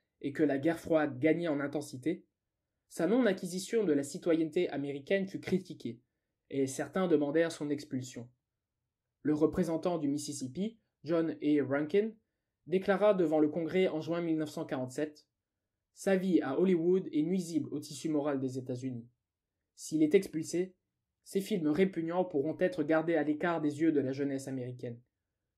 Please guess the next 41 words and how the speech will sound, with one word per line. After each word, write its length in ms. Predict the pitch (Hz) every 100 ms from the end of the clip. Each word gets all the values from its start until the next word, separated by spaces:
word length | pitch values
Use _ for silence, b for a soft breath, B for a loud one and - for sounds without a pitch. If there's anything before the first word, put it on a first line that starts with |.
| -
Nous 140 | 170
devons 300 | 165 180 143
l'expulser 760 | 151 190 - 165 131 151 175 196
et 80 | 147
nous 180 | 151 139
en 80 | 131
débarrasser, 720 | 170 165 127 123 - 143 - _ _ -
une 140 | 143
bonne 200 | 156 185
fois 160 | 185 -
pour 180 | 120 -
toutes. » 300 | 113 - _ _ _ _ _ _ _ _ 170
Un 160 | 196
point 240 | 185 143 127
cinq 320 | - 180 -
point 200 | 131 120
quatre. 400 | 160 185 - _ _ _ _ _ _ _
Les 80 | 151
feux 100 | 226
de 120 | 190
la 100 | 160
rampe 340 | 156 202 214 - _ _ -
et 260 | 160 151 214
expulsion 540 | 196 - 190 - 202
des 180 | 190 156
États-Unis. 460 | 151 165 135 113 - _ _ _ _ _ _ 165
Même 140 | 208
si 160 | 196 277
Chaplin 380 | 170 - 214
resta 360 | 156 139 - 131
politiquement 640 | 127 165 170 - 160 165 -
actif 560 | 151 - - 185 -
dans 100 | 131
les 160 | 131 135
années 240 | 160 170
qui 140 | 160 131
suivirent 340 | - 160 151
l'échec 400 | 147 147 170 165
de 100 | 135
Monsieur 320 | 123 135 135
Verdoux, 440 | 127 131 143 185